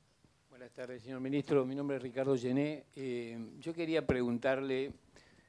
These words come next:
eh, ¿qué sucede con la ley de la producción pública de medicamentos? La producción pública de medicamentos implicaría un desarrollo de ciencia y tecnología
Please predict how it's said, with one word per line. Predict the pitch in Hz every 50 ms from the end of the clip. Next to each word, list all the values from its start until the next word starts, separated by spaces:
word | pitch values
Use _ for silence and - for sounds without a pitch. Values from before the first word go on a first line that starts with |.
| _ _ _
eh, | - 143 135 135 123 123 123 123 _
¿qué | - 180 180
sucede | - - 160 143 - - - 156 151 147 147 151 151 151 151 151 151 - - _ _ _ _ _ _ -
con | - 135 127 120 120
la | 120 117
ley | 127 131 131 131 131 135 139
de | 127 123 123
la | 117 110 110
producción | - 113 113 110 113 110 - 135 127 117
pública | 120 117 123 123 110 110 107
de | 110
medicamentos? | 107 104 104 104 104 101 104 104 104 104 107 - - 113 - - - - - - _ _ _ _ - - - -
La | 123 120 113 110 110 113 110 110 -
producción | 135 131 131 127 - - 170 160 156
pública | 165 165 160 151 143 131
de | 127 123
medicamentos | 127 123 123 123 120 135 135 135 147 143 135 131 127 143 143 143 - - - - - - - - - - - - - _
implicaría | - 139 123 120 127 131 120 135 135 139 151 170 175 170
un | 165
desarrollo | 156 143 120 - 147 135 127 143 156 156 143 147 135
de | 123 113
ciencia | - - 147 156 143 - 156
y | 135
tecnología | 127 117 113 117 117 117 117 117 - 139 139 139 139 139 143 143 143